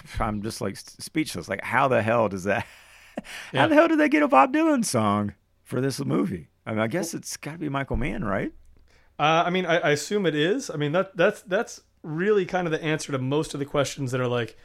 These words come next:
Speaker 2: I mean, it, you know, in a weird way, how did this movie get made? Well, Michael Mann was, like,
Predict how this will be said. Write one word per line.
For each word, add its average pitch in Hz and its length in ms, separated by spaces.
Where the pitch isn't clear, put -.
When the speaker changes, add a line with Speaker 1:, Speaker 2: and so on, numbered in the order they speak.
Speaker 2:
I 180 60
mean, 190 200
it, 196 120
you 190 100
know, 165 80
in 160 80
a 156 40
weird 196 220
way, 151 240
how 175 200
did 185 120
this 160 120
movie 160 220
get 151 140
made? 160 240
Well, 120 280
Michael 127 360
Mann 139 300
was, 120 160
like, 117 240